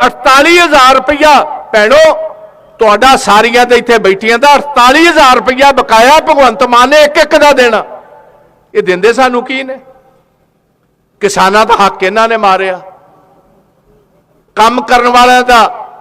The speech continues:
ਸਾਡੀ ਮਨਰੇਗਾ ਵਰਕਰਸ ਦਾ ਹੱਕ ਇਹਨਾਂ ਨੇ ਮਾਰਿਆ, ਖੇਤ ਮਜ਼ਦੂਰਾਂ ਨੂੰ ਕੁਝ ਨਹੀਂ ਦਿੰਦੇ,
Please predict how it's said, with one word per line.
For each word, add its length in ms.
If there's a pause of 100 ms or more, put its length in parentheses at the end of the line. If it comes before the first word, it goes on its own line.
(140)
ਸਾਡੀ 540 (500)
ਮਨਰੇਗਾ 720
ਵਰਕਰਸ 420
ਦਾ 140
ਹੱਕ 260
ਇਹਨਾਂ 240
ਨੇ 100
ਮਾਰਿਆ, 420 (340)
ਖੇਤ 320
ਮਜ਼ਦੂਰਾਂ 520
ਨੂੰ 100
ਕੁਝ 200
ਨਹੀਂ 180
ਦਿੰਦੇ, 380